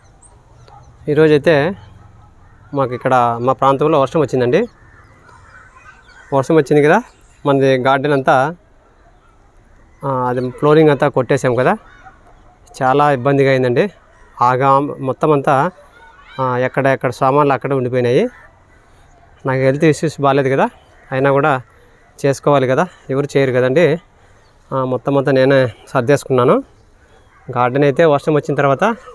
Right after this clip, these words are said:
చాలా బాగుందండి. చూడండి, ఈ వీడియోలో అయితే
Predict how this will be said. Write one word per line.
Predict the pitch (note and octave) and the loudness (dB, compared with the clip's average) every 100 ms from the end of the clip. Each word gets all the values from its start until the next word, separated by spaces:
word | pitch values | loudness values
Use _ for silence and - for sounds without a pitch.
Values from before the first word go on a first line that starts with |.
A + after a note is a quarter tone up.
| - | -8
చాలా | B2 C3 | -4 -2
బాగుందండి. | C3+ C3+ B2+ B2 C3 A3 - _ _ _ _ _ _ _ _ _ _ _ _ - C#3+ | 0 0 0 -2 -2 -4 -8 _ _ _ _ _ _ _ _ _ _ _ _ -14 -6
చూడండి, | C3 C3+ A3+ _ _ _ _ - | -4 -4 -6 _ _ _ _ -12
ఈ | C3+ | -6
వీడియోలో | C3+ C#3+ | -2 2
అయితే | D3+ F3 F3+ F3+ | 2 2 0 -2